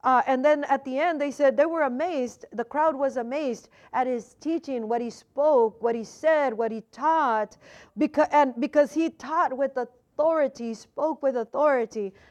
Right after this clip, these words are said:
not like the teachers of the law. Now, there's a difference right there. We want to walk with authority. We want to speak and have effect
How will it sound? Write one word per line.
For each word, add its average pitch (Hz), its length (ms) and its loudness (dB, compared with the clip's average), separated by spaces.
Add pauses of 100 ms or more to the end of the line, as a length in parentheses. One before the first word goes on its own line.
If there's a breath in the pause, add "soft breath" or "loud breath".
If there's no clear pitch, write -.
not 277 280 0
like 277 320 -2
the 226 100 -10
teachers 269 520 -10
of 220 160 -4
the 208 100 -6
law. 233 400 0 (280 soft breath)
Now, 269 120 0
there's 294 280 -2
a 294 80 -4
difference 285 600 -4
right 226 320 -4
there. 175 200 -2
We 277 160 -4
want 320 320 0
to 311 120 -6
walk 262 440 0
with 311 160 -8
authority. 311 680 -4
We 269 140 -4
want 254 300 -2
to 262 260 -6 (220 loud breath)
speak - 580 -4
and 262 140 0
have 269 260 -2
effect 294 640 -2